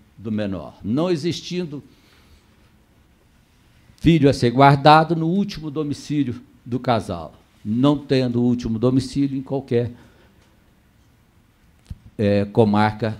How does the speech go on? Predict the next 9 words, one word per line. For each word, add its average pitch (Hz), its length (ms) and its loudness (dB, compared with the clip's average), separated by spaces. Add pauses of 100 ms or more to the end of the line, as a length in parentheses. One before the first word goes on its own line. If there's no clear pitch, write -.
(120)
na 104 160 2
qual 104 220 2
residir 101 720 -2
um 110 160 -2
dos 101 160 -8
casais. 98 540 -10
Então, 139 260 -4
também, 127 560 -2 (300)
é, 107 460 -2